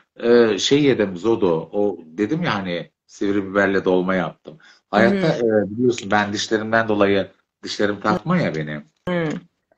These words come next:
Speaker 1: E, baktım ki, e, acıyı yerken şeyim düştü. Şekerim. Sen hastanedesin, bilirsin.
Speaker 2: Hı.
Speaker 1: Bunu da, bunu da,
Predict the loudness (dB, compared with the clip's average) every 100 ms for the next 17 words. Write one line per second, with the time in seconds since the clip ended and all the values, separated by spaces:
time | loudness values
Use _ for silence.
0 | -2 2 4 4 2 -4 -14 _ _ 0
1 | 0 0 -6 -6 -2 -2 2 4 4 4
2 | 2 2 0 2 4 4 0 -2 0 0
3 | 2 2 4 0 -4 -6 -4 -4 -6 _
4 | _ _ -20 -20 -20 -20 -20 _ _ _
5 | _ _ _ _ _ _ _ _ _ _
6 | _ -2 0 4 6 6 4 -2 _ _
7 | _ _ -2 0 0 2 2 2 -2 -8
8 | -6 -2 -2 -4 -10 -14 -6 -2 -2 -2
9 | -4 -8 _ _ _ 4 6 6 2 -4
10 | _ 0 2 4